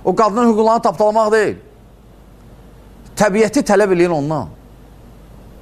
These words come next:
Təbiət tələb eləyir. Ona görə, məsələn, fərqlənib. Ona görə fərqləndiyinə görə biraz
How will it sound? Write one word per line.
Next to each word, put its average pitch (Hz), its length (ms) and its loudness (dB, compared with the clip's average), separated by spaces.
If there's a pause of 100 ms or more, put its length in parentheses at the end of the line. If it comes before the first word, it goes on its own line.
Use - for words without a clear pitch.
(120)
Təbiət 208 420 0
tələb 165 240 0
eləyir. 113 300 -6
Ona 208 160 -2
görə, 220 180 2 (560)
məsələn, 196 480 -2 (1300)
fərqlənib. 143 560 -2 (440)
Ona 165 160 0
görə 160 160 2
fərqləndiyinə 147 640 0
görə 131 200 0
biraz 127 440 -2